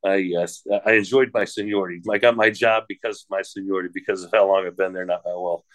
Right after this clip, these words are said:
not how well someone liked me. Um, so there's, there's a number of proposals the company has out,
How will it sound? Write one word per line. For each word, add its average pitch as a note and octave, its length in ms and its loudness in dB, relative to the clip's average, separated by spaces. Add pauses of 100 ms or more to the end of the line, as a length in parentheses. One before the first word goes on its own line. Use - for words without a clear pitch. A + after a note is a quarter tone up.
(240)
not G#2+ 260 0
how G#2 160 2
well F#2+ 200 0
someone F#2+ 360 -2
liked F2 380 -2
me. E2 200 -8 (640)
Um, F#2 400 6 (220)
so A#2+ 240 -2
there's, A#2+ 380 0
there's A#2 280 -2
a G2+ 80 -8 (140)
number B2+ 480 0
of G2 160 -4 (140)
proposals A2 640 -4
the - 120 -18
company F#2 340 -4
has F#2 300 0
out, G#2 300 4